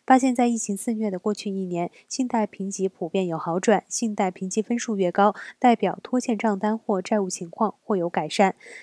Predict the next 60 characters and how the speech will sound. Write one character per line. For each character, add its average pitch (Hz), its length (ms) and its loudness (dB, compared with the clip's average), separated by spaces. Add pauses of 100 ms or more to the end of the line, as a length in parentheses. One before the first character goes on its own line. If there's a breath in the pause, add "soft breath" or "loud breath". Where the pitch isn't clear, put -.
在 262 180 6
去 - 180 -2
年 220 160 4
首 180 240 0
季 202 240 -2
及 185 220 0
疫 220 160 0
情 190 180 -8
刚 226 160 -2
开 247 140 2
始 170 180 -4
时， 175 280 -2 (200 loud breath)
国 208 160 2
民 226 220 0
平 190 220 -8
均 247 180 -4
的 196 140 -2
信 214 180 -4
贷 185 140 -4
评 185 180 -8
级 208 140 -6
值 175 260 -6
为 175 180 0
六 233 140 2
百 170 180 -4
四 208 160 -4
十 208 120 -4
九 160 180 -6
分， 202 260 0
属 170 280 -6
于 170 160 -2
水 185 200 -4
平 180 240 -6
以 165 60 -8
下。 190 300 2 (340 loud breath)
今 262 160 -2
年 214 180 4
首 196 220 -2
季 202 180 -4
的 180 120 -2
信 214 160 -4
贷 185 160 -4
评 190 200 -10
级 208 140 -2
值 180 240 -6
上 214 240 0
升 226 180 -2
至 220 280 0
六 226 100 0
百 170 140 -2
六 180 120 0
十 180 140 -8
七 208 220 0
分， 220 240 2
属 190 260 -4
可 170 240 -4
接 202 160 0
受 208 160 0
水 175 180 -2
平。 180 280 -4